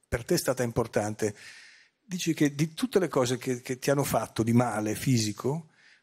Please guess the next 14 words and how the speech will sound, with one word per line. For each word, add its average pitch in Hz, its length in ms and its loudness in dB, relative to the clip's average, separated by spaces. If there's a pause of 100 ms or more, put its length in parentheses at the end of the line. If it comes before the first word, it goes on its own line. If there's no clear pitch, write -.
una 196 260 4
in 123 80 -4
particolare 127 560 2
ti 117 100 0
ha 110 60 2
colpito, 101 540 -2
cioè 147 260 4
un, 165 360 2
un 151 200 2
impiegato 151 880 0
che - 140 -6
senza 196 360 2
alcun 190 300 -2
motivo 120 720 -4